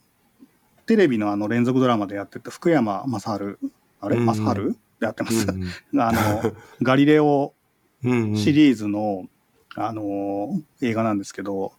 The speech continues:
Speaker 2: ああ、
Speaker 1: テレビ、
Speaker 2: そうなんや。
Speaker 1: そうそうそう。で、テレビ放送のそのガリレオシ-、なんか僕小説は読んだことないんですけど、
Speaker 2: うん。
Speaker 1: やっぱ、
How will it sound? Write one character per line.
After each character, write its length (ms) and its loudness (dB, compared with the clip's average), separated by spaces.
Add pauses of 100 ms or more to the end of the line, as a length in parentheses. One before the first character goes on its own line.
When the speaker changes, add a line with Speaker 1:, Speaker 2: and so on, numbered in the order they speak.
(200)
Speaker 2:
あ 260 0
あ、 40 -6
Speaker 1:
テ 120 4
レ 60 6
ビ、 80 8
Speaker 2:
そ 40 8
う 40 2
な 60 -8
ん 40 -10
や。 220 -12
Speaker 1:
そ 160 -2
う 20 2
そ 120 -2
う 20 0
そ 300 -6
う。 60 -20 (240)
で、 100 -2
テ 140 0
レ 80 4
ビ 60 -4
放 220 2
送 440 0 (420)
の 220 2
そ 120 -4
の 100 -2
ガ 120 -2
リ 100 0
レ 80 0
オ 100 -2
シ-、 240 -10
な 80 2
ん 20 -6
か 120 -6 (240)
僕 180 -4
小 220 2
説 260 2
は 260 6
読 140 4
ん 40 6
だ 80 4
こ 60 -4
と 60 -2
な 100 2
い 40 2
ん 20 2
で 60 -2
す 60 -20
け 80 -8
ど、 240 -6 (320)
Speaker 2:
う 120 0
ん。 240 -4
Speaker 1:
や 80 -2
っ 40 -16
ぱ、 240 2